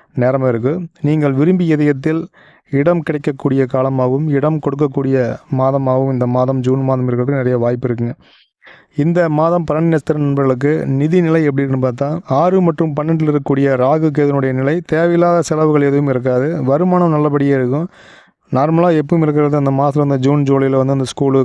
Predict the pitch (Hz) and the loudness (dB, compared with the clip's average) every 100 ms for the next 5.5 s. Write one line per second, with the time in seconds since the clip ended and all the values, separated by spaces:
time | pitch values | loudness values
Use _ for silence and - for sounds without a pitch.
0 | 131 131 135 120 131 135 - - - _ | 0 -2 0 2 0 0 -8 -20 -20 _
1 | 135 131 131 135 143 143 139 139 135 131 | -2 0 0 0 0 0 0 0 2 0
2 | 135 139 135 131 139 143 135 143 - 139 | -2 -2 -4 0 0 2 2 0 -2 -2
3 | 139 139 139 135 143 139 131 123 - 143 | 0 0 0 0 0 -2 -2 -4 -4 -4
4 | 147 151 139 135 139 131 131 127 131 135 | -2 -2 0 0 0 0 -2 -2 -2 0
5 | 131 131 123 120 143 | 0 0 0 -2 -4